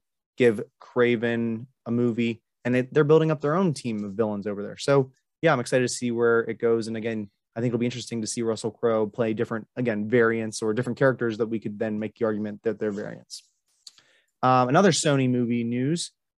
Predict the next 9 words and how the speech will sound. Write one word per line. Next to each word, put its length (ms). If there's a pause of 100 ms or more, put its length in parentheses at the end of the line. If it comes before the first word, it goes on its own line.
(160)
Madam 460
Web 340 (460)
has 460 (200)
tapped 400
officially, 680
maybe 380
rumored, 500
Dakota 340
Johnson 680